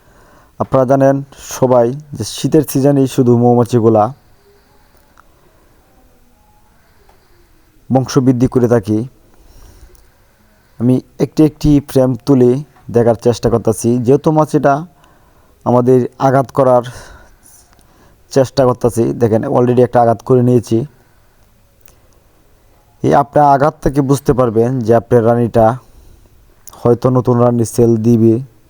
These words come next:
কি দিয়ে দিয়েছে, কিন্তু আমরা খুলে অবশ্যই দেখতে হবে, কারণ না খুলে দেখলে আপনারা আবার আরেকটি বক্স করতে পারবেন না,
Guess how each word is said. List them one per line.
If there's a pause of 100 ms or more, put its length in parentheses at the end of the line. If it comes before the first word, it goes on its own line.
(1200)
কি
দিয়ে
দিয়েছে, (2250)
কিন্তু
আমরা
খুলে (400)
অবশ্যই
দেখতে
হবে, (420)
কারণ (640)
না (100)
খুলে
দেখলে
আপনারা
আবার (100)
আরেকটি
বক্স
করতে
পারবেন
না,